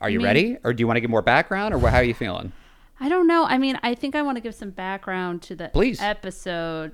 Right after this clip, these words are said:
Speaker 2: Like,
Speaker 1: Go.
Speaker 2: you know,
Speaker 1: And did
Speaker 2: even
Speaker 1: you wanna
Speaker 2: how
Speaker 1: say
Speaker 2: we
Speaker 1: the ep-, epi-, episode is? You wanna
Speaker 2: I think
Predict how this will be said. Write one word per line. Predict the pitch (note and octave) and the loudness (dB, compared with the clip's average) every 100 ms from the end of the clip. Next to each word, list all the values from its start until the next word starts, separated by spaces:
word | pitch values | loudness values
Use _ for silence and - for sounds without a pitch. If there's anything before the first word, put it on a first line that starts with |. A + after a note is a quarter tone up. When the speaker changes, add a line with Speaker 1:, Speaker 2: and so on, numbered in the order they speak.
| - | -8
Speaker 2:
Like, | A#3+ - - - | -8 -8 -16 -4
Speaker 1:
Go. | F3 | 0
Speaker 2:
you | G3 C#4 | 0 2
know, | A#3+ G#3+ G3 - - - - | 2 2 -2 -8 -20 -20 -6
Speaker 1:
And | - | 2
did | - | 6
Speaker 2:
even | - | 10
Speaker 1:
you | |
wanna | B2+ C#4+ | 10 10
Speaker 2:
how | |
Speaker 1:
say | C#3 | 8
Speaker 2:
we | |
Speaker 1:
the | C3+ | 8
ep-, | B2+ A#2+ A#2 C3+ | 4 2 0 2
epi-, | C3 - - | 2 2 -2
episode | B2+ - B2 | -2 0 0
is? | D3+ A3 E3 | 0 -2 -4
You | |
wanna | G#2+ G2+ - _ _ _ _ | -4 -6 -8 _ _ _ _
Speaker 2:
I | C4 | -2
think | C#4 E4 E4+ - | -2 -2 -4 -6